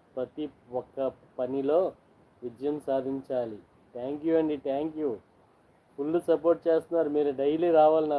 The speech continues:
లైవ్లోకి. పది to పన్నెండు పెడతాను లైవ్.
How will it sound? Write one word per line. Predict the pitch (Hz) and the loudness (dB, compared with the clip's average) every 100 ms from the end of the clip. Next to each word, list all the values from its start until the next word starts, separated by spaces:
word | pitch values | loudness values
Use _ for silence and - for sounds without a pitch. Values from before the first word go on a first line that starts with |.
| 139 | 2
లైవ్లోకి. | 147 156 143 - 104 _ _ _ _ _ _ _ _ _ _ _ _ _ - | 0 2 0 -4 -20 _ _ _ _ _ _ _ _ _ _ _ _ _ -4
పది | 143 160 165 | -2 -2 -2
to | 165 160 | -2 0
పన్నెండు | 156 165 151 | 0 0 2
పెడతాను | 147 151 147 139 | 2 0 0 2
లైవ్. | 131 | 0